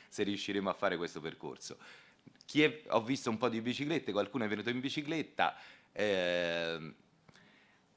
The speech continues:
c'è la possibilità di prendere anche le biciclette in, eh, al volo, in ambi-, chi è iscritto, quelle, le bici o bike, eh, e, e niente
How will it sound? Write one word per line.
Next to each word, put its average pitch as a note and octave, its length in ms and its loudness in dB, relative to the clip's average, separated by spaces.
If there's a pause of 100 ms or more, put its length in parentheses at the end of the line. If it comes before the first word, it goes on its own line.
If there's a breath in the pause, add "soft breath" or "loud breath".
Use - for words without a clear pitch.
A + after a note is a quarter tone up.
(200)
c'è C#3 220 8
la B2+ 160 10
possibilità A#2 680 8
di G#2 200 2
prendere A2+ 420 6
anche A2+ 240 2
le G#2 100 -2
biciclette G#2 680 0
in, F#2+ 920 2
eh, D#2+ 880 0
al F#2 240 2
volo, G2 300 2
in E2+ 120 -2
ambi-, F#2 440 -6
chi G#2 160 0
è - 20 4
iscritto, F#2+ 640 -4
quelle, D#2+ 500 -6
le E2 140 -6
bici F2 300 -6
o C3 80 0
bike, C3 560 0
eh, D#2+ 320 0
e, D2+ 640 -4
e C#3 80 0
niente E2 320 -8